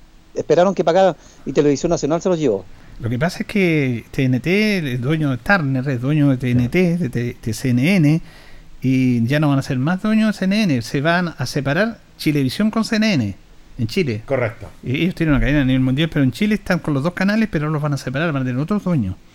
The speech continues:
Speaker 2: Y por lo tanto no, no están ahí. Chilevisión transmitía un partido, eh,
Speaker 3: Lo
Speaker 2: en señal abierta.
Speaker 3: Sí,
Speaker 1: Sí.
Speaker 3: señal abierta.
Speaker 2: Ahora ese partido de señal abierta lo va a transmitir, como dice Luis, T V N.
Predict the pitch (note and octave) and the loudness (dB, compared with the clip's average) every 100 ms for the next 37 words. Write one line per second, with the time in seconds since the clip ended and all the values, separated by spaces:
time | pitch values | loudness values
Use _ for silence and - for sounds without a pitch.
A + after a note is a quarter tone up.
0 | - - - - C3 C3 E3 E3+ D3 E3+ | -20 -20 -14 -4 -2 0 0 0 2 4
1 | G#3 A3+ - - D#3 F3 D3+ B2+ - F3 | 2 0 -6 2 2 2 0 -4 0 2
2 | G3 F#3 F#3+ G#3+ G3 - C3+ B2+ - G#3 | 4 4 4 2 0 -2 0 0 2 2
3 | G#3 F#3+ G#3 G#3 - F#3 - A3+ A#3 A#3 | 2 2 2 2 0 -4 -4 -2 0 -2
4 | B3 - - - - - - - - D3+ | -4 -10 -18 -18 -18 -20 -18 -12 -2 2
5 | D3+ D3+ C#3 C#3+ C#3+ D3 - E3 F3+ D#3+ | 2 2 0 2 2 2 2 2 4 2
6 | G2+ - - - - A#2+ A2+ A2 A#2+ C3 | 0 -4 -16 -12 -6 -2 0 2 4 2
7 | G2 C#2 - - - - C3+ F#3 A3+ - | 0 -4 -12 -14 -12 -2 4 6 6 4
8 | A#3+ G3 D#3+ - C4 F#3 D3+ - D#3 F3 | 4 4 2 0 4 6 4 2 2 2
9 | E3+ G3 G3 F3+ D#3+ D#3 D3 C#3 F3 E3 | 2 0 0 0 0 2 0 0 -2 2
10 | D3+ D3 - C#3+ E3 - - - - - | 2 2 2 0 0 -2 -16 -20 -2 4
11 | D#3 C#3+ G2 | 6 6 4